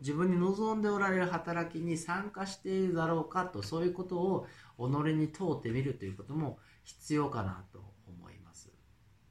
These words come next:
だから皆さん、教会の働きに参加してくださいね。そう言いたいですけど、まあ、そ-、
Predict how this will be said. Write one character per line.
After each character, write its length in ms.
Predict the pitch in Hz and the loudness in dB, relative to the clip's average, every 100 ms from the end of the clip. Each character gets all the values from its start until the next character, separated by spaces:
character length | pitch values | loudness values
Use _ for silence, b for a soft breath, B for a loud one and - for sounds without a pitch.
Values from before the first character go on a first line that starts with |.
| _ _ 104 | _ _ -4
だ 140 | 131 | -2
か 120 | 214 | 0
ら 80 | 214 | 0
皆 180 | 196 180 | 2 2
さ 160 | 165 | 2
ん、 120 | 123 123 | 0 -4
教 240 | - 156 | 0 0
会 260 | 156 170 170 | 2 -2 0
の 120 | 156 | -2
働 380 | 160 156 160 156 | -4 -2 -2 -2
き 60 | |
に 80 | 143 | -6
参 220 | 151 160 | -4 -4
加 100 | - | -4
し 80 | - | -8
て 80 | - | -8
く 80 | - | -6
だ 100 | 180 | -4
さ 140 | - | -2
い 60 | 95 | -4
ね。 260 | - - - B B B B B B - - - - - | -6 -8 -14 B B B B B B -20 -20 -20 -20 -14
そ 180 | 104 143 | -6 0
う 20 | |
言 120 | 131 | 0
い 40 | - | 0
た 100 | 117 | -2
い 60 | |
で 80 | 92 | -2
す 80 | - | -6
け 80 | 98 | -6
ど、 60 | 104 | -2
ま 100 | 139 | -2
あ、 40 | |
そ-、 220 | - - | -4 -10